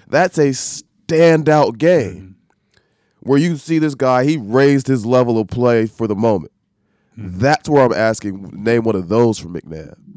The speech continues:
Speaker 1: I struggle to think of one in the playoffs.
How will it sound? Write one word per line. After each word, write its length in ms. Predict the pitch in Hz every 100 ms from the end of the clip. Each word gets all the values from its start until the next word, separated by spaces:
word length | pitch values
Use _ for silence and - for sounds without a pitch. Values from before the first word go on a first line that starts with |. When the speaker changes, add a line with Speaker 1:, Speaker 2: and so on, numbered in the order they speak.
| - _ _ _ _ _ _ _ _ _ _ _ _ _ _ _ _ _ _ _ _ _ _ _ -
Speaker 1:
I 160 | 110 151
struggle 440 | - 135 131 127
to 80 | 117
think 240 | 127 127
of 100 | 117
one 380 | 107 110 139 143
in 80 | 117
the 80 | 101
playoffs. 680 | 101 90 85 76 _ _